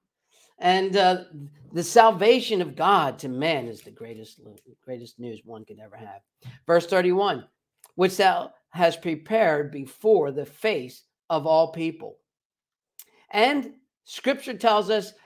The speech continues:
a perspective of Christmas is in verse thirty-two, Luke chapter two, "A light to lighten the Gentiles and the glory of thy people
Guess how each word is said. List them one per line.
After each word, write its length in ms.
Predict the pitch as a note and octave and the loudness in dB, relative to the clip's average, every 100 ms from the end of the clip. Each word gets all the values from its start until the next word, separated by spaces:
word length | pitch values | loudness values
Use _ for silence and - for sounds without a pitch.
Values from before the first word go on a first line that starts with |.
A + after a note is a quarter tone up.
| - | -6
a 120 | F#3 | -6
perspective 720 | F#3+ F#3+ - A3 A3 C4 A3+ | -4 -8 0 0 0 -6 -6
of 180 | B3 - | -10 -10
Christmas 720 | - D3+ - C#3 B2+ B2+ - _ - | -6 -6 -6 -12 -12 -14 -20 _ -14
is 160 | C#3+ | -8
in 180 | D3+ C3 | -6 -4
verse 300 | C3+ F3+ F3+ | -2 -2 -4
thirty-two, 560 | - F3+ F#3 F#3 C#3+ C3+ | -6 -6 -6 -8 -6 -6
Luke 240 | C3 E3+ E3+ | -6 -10 -6
chapter 300 | F3 E3+ - | -6 -6 -14
two, 520 | - C3+ A2+ A2+ B2+ _ _ _ - F3 | -12 -10 -10 -14 -18 _ _ _ -10 -4
"A 100 | D#3+ | -2
light 460 | D3+ E3 B3+ C4+ - _ - | 2 6 6 4 -8 _ -6
to 160 | E3+ | -4
lighten 480 | C3 D3+ A3+ - C4+ | 0 4 4 4 -4
the 100 | C4+ | -6
Gentiles 920 | F3+ F#3+ E3+ D3 D#3 C#3 C#3+ C#3+ C#3+ _ _ _ | 0 0 0 0 0 2 0 -2 -8 _ _ _
and 160 | D3 C3 | -8 -8
the 60 | |
glory 800 | B2 B2+ D3 G#3+ B3 B3 B3 A3+ _ _ | -10 -12 2 6 6 4 -2 -12 _ _
of 160 | F3 E3+ | -4 0
thy 180 | F3+ | -2
people 640 | F3 - F#3 D#3 B2 B2+ | -4 -8 -12 -10 -12 -12